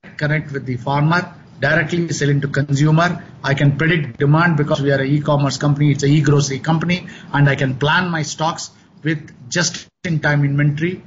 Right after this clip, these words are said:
And so the traditional system of markets, wholesale markets, wholesalers, transporters, godowns,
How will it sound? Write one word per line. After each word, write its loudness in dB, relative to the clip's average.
And -2
so 2
the -2
traditional 2
system 2
of -4
markets, 0
wholesale 0
markets, 0
wholesalers, 2
transporters, 0
godowns, 0